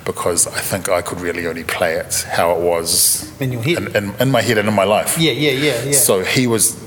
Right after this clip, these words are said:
Speaker 1: didn't have that, and he was free, and he just made some amazing choices. And I was like, "Oh, that's probably what that woman meant
Speaker 2: Mm.
Speaker 1: back in ninety-eight or whatever. Too
Speaker 2: Mm.
Speaker 1: close, so I could only play what,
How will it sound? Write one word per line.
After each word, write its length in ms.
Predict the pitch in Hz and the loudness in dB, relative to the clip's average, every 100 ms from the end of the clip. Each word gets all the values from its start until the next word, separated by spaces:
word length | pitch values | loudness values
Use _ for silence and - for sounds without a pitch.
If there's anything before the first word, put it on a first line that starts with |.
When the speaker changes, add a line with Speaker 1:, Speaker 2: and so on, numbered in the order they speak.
| - | -4
Speaker 1:
didn't 220 | - 104 101 | -2 0 2
have 260 | 123 117 | 2 2
that, 200 | 95 90 | 2 0
and 120 | 95 95 | 0 -2
he 80 | 104 | 0
was 160 | 90 | 0
free, 340 | - - 98 87 | 0 0 2 2
and 80 | |
he 80 | 101 | 0
just 240 | 98 92 107 | 0 0 0
made 180 | 90 | 0
some 140 | - 90 | 0 -2
amazing 480 | 85 90 95 85 82 | -2 0 0 -2 -4
choices. 480 | - 85 - 82 | -2 0 0 -2
And 100 | 87 | -2
I 40 | 87 | 0
was 160 | 85 90 | 0 0
like, 160 | 87 - | 0 0
"Oh, 180 | 113 101 | 0 0
that's 180 | 107 | -2
probably 320 | - - 90 85 | -2 -4 -4 -2
what 180 | 82 | -2
that 160 | - 90 | -2 -2
woman 300 | 92 87 82 | -2 0 0
meant 260 | 170 175 175 | 2 2 2
Speaker 2:
Mm. 100 | 165 | 2
Speaker 1:
back 180 | - - | 0 -2
in 200 | 85 85 - - - - | -6 -8 -10 -10 -8 -2
ninety-eight 500 | 92 85 85 85 - | -2 0 0 0 -2
or 40 | |
whatever. 520 | 90 85 85 82 82 - | -2 -2 -4 -4 -6 -6
Too 280 | 147 147 143 | -2 0 0
Speaker 2:
Mm. 120 | 139 | 0
Speaker 1:
close, 260 | 135 92 87 | 2 2 2
so 100 | - | 0
I 40 | |
could 120 | 90 90 | 0 -2
only 160 | 87 | -2
play 320 | 82 - 87 | -4 -2 0
what, 280 | 82 90 - | 0 -2 -2